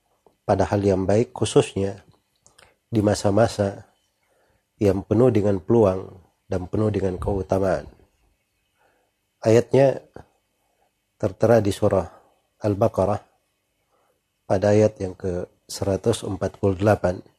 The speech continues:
yaitu firman Allah Subhanahu wa taala, "Walikulli wijhatun, walikullin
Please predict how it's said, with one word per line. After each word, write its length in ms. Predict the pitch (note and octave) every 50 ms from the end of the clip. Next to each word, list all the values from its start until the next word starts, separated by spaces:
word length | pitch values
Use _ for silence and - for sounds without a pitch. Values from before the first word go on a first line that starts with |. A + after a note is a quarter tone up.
| _ _ _ _ _ _ _ _ _ _ _ _ _ _ _
yaitu 240 | - G#2 - G2+ F#2
firman 320 | - A#2 A2+ G#2+ G#2+ G#2
Allah 320 | G2+ G2+ G2 G2+ G#2 G#2 G2
Subhanahu 640 | - - G2 F#2+ - - A2 G#2 G2+ E2+ F#2 G2
wa 80 | F#2+ F#2
taala, 400 | - - G#2 G#2+ A#2 B2 A#2+ - - - _ _ _ _ _ _ _ _ _ _ _ _ _ _ _ _ _ _ _ _ _ _ _ _ _ _ _ _ _ _
"Walikulli 800 | - A2 G#2+ A2 G#2+ - - B2 B2 A#2+ A#2 A2+ A2+ A2+ - - - _ _ _ _ _ _ _ _ _ _ _ _ _ _ - - _ _ _ _ _ _ -
wijhatun, 880 | B2 C3+ B2 A2+ A#2 G2 G2+ G#2+ G#2 - A#2+ A2+ A2 A2 A2+ - - - - _ _ _ _ _ _ _ _ _ _ _ _ _ _ _ _ _ _ _ _ _ _ _ _
walikullin 800 | - A2 G#2+ G#2+ A2 A2 - C3+ B2+ A#2+ A2+ G#2+ A2 G#2+ A#2 -